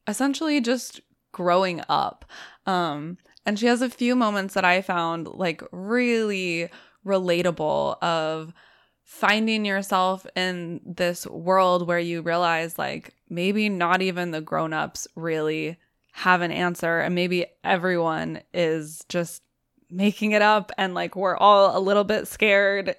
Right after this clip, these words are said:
And, and so she has this realization, and then she dedicates herself to listening to those who have been ignored, which is her, I believe, third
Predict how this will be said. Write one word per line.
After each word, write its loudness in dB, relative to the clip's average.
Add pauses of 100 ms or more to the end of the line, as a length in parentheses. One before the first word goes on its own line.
And, -6 (760)
and 0
so 4
she 4
has 6
this -2
realization, -2
and -4
then -6
she -4 (160)
dedicates 0
herself -6
to -8 (440)
listening -4 (380)
to 0
those -2
who -6
have -4
been -2
ignored, -6 (560)
which -8
is -2
her, 0
I 2
believe, -4
third 2